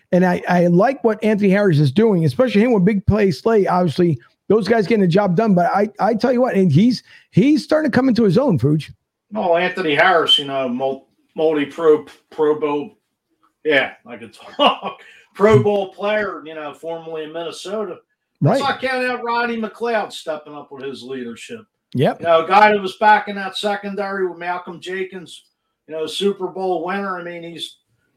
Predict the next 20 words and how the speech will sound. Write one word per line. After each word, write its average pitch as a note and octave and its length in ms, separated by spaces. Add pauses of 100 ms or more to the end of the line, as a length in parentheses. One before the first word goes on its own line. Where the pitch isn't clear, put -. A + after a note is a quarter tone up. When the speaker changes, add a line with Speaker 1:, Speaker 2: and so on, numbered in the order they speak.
(100)
Speaker 2:
big F3+ 180 (280)
interception F3+ 720
last F3 400
week, F3+ 320 (800)
you C3+ 100
know, C3 360
in C#3+ 100
that D3 200
second E3 400
half E3 360 (500)
with - 120
that C#3 240
route D#3+ 380 (720)
against D3+ 340
the C3+ 80
Giants. E3+ 540
So, E3+ 420 (800)
you E3 80
know, F3+ 160
he's, F3+ 160